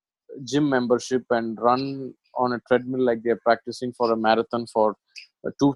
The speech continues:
three weeks, and they see nothing has changed and they give up and they go to a doctor and say, "I tried everything, it's not working, so I gave up." Uh, so for them, they have to schedule their eating habits, and then when they do a half intense or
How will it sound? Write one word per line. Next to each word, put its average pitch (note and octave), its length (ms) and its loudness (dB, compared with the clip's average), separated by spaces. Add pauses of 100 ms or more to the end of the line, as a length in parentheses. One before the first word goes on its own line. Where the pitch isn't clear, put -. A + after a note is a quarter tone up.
three B2 160 4
weeks, A#2+ 220 0
and B2 120 0
they B2 120 6
see C#3 160 0
nothing C3+ 400 0
has B2+ 160 0
changed C3 280 2
and A#2+ 140 2
they A#2+ 100 8
give A2 200 2
up B2 160 6
and A#2 160 2
they A#2 120 4
go B2 200 0
to B2+ 160 2
a A2 40 0
doctor A2 260 2
and A2 100 -6
say, B2 120 -4
"I A#2 120 6
tried C3 280 4
everything, C3 380 0
it's - 160 -8
not A#2+ 180 0
working, A#2+ 340 -4
so A#2+ 180 0
I A2 80 2
gave G2+ 240 -6
up." - 80 -12 (1400)
Uh, - 540 -6
so E3+ 240 8
for D3+ 260 6
them, F#3 540 4
they F#3 180 6
have F3+ 320 4
to F#3+ 420 -2 (280)
schedule F3 600 4
their D#3+ 340 4
eating C#3 320 -2
habits, A#2+ 520 -2
and C#3 260 0
then F#3+ 280 2
when F3 200 2
they D#3+ 120 4
do E3 220 4
a D3 240 6
half C#3 300 6
intense C3+ 560 -12
or A#2+ 180 -4